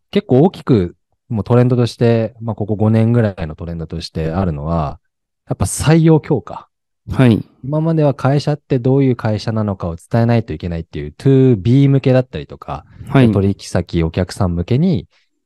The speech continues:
Speaker 1: うちってこんなサービス提供してるよっていうのがメインだったんですけど、どっちかというとそっちはもうある程度成熟したので、採用向けに作り直したいみたいな案件が結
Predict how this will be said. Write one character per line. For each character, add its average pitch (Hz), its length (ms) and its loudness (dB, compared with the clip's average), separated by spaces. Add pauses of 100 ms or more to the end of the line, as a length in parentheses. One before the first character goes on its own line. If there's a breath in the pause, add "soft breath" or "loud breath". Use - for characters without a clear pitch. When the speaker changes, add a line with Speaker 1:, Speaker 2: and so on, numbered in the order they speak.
(160)
Speaker 1:
う - 40 -8
ち 101 120 -8
っ - 20 -10
て 90 100 -8
こ 92 140 -4
ん - 20 -2
な 87 80 -4
サ 95 120 -4
ー 87 40 0
ビ 85 80 -6
ス - 60 -12
提 85 160 -4
供 85 140 -6
し 78 60 -8
て - 60 -6
る 78 80 -6
よ 73 60 -6
っ - 20 -10
て - 140 -14
い - 20 -12
う - 20 -12
の 73 60 -12
が 76 60 -12
メ 90 160 0
イ 78 80 -4
ン 73 40 -12
だ 73 100 -16
っ - 20 -18
た - 140 -16
ん 71 40 -16
で 69 40 -20
す - 60 -20
け 98 80 -8
ど、 98 300 -2 (500)
ど 139 120 0
っ 147 80 -6
ち - 140 -14
か 175 160 -4
と 180 140 -4
い 185 80 4
う 180 60 0
と - 140 -2
そ - 140 -2
っ - 120 -4
ち - 160 -4
は 127 120 4
も 110 240 0
う - 20 0
あ 98 40 -2
る 104 140 -4
程 120 140 -2
度 90 60 -6
成 87 200 -4
熟 90 260 -6
し - 60 -8
た 110 120 -4
の 76 140 -8
で、 80 380 -4 (760)
採 92 360 -4
用 87 320 -2
向 85 160 -6
け 87 140 -6
に 101 120 -4
作 - 280 -10
り 87 120 -2
直 85 220 -2
し - 80 -12
た 95 140 0
い 78 100 -2
み 73 120 -12
た 80 140 -12
い 85 80 -8
な 120 320 -4 (800)
案 87 240 -6
件 90 200 -6
が 73 100 -12
結 - 220 -6